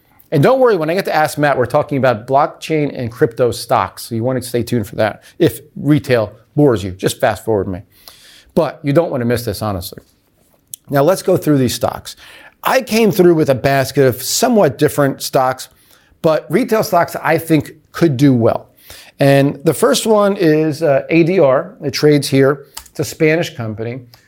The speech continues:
Uh, I dex, I D E X Y is a symbol. You can see in a chart here, it's had a nice run as of late,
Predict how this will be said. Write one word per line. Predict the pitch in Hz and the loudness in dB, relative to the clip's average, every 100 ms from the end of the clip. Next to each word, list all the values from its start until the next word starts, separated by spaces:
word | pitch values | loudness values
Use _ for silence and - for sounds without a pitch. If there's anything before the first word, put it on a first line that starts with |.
| _ | _
Uh, | 127 123 - | -4 -4 0
I | 139 165 | 0 2
dex, | 135 123 123 - | 2 0 -2 -6
I | 135 147 | -2 0
D | 147 143 147 147 - | 0 0 -2 -2 -6
E | - 147 147 139 | -4 -2 -2 -2
X | - 131 127 - | -2 -2 -4 -14
Y | - 113 131 147 165 131 | -12 -2 0 2 2 0
is | 120 | -4
a | 113 | -6
symbol. | 113 151 135 127 - _ _ _ | -6 -6 -4 -4 -6 _ _ _
You | 247 | -6
can | |
see | - 302 | -4 0
in | 320 | 0
a | |
chart | 123 160 170 | 0 2 2
here, | 127 131 | 2 0
it's | 120 | 0
had | 143 | 0
a | 123 | 0
nice | 139 143 127 | 0 -2 0
run | 143 139 | 0 0
as | 123 117 | -2 -4
of | 113 | 0
late, | 147 139 139 | 2 2 0